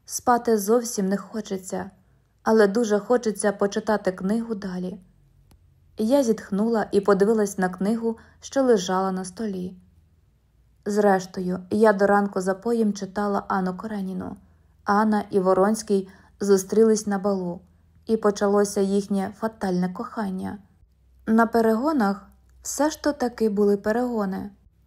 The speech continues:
Анна, побачивши коня Воронського, що впав, охоплена панікою, розповідає чоловікові про свою невірність. Я разом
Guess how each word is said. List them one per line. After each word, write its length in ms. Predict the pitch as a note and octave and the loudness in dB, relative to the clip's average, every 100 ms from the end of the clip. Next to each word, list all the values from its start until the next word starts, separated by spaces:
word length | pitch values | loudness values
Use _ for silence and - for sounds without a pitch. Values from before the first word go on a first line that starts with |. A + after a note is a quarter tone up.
| _ | _
Анна, 300 | - A#3+ A#3 | 0 4 4
побачивши 720 | A3+ A#3 G#3 B3+ B3 G#3+ - A3 | 4 2 4 2 2 0 0 0
коня 340 | A#3+ A3+ A3+ | 2 2 4
Воронського, 580 | G#3 A3 B3 A#3 - G#3+ | 2 2 0 0 0 0
що 220 | G#3+ G3+ | 0 -4
впав, 360 | F#3+ - B3+ B3 - _ _ | -4 -8 -8 -8 -16 _ _
охоплена 580 | G3+ G#3 G#3+ G#3+ G#3 G3+ | -2 4 4 4 4 2
панікою, 720 | G3 A3+ A#3+ A3+ G#3 G3+ G3 - _ - | 0 0 0 -2 0 0 -2 -8 _ -4
розповідає 720 | G#3+ G#3+ A3 G3+ F#3+ B3+ B3 | -2 0 0 0 0 0 -2
чоловікові 680 | A#3 G3+ G3 A3+ A#3 G#3+ G#3+ | 0 0 0 0 -2 -2 -2
про 220 | G#3+ G3+ | -2 -6
свою 340 | G3+ G#3 F#3 | -4 -4 -2
невірність. 760 | F#3 G#3+ G#3 F#3+ F#3 F#3 - - _ _ _ _ _ _ | -2 -2 -4 -4 -6 -10 -16 -20 _ _ _ _ _ _
Я 220 | A3 A#3+ | 4 4
разом 360 | A#3 A#3 A3 | 6 4 2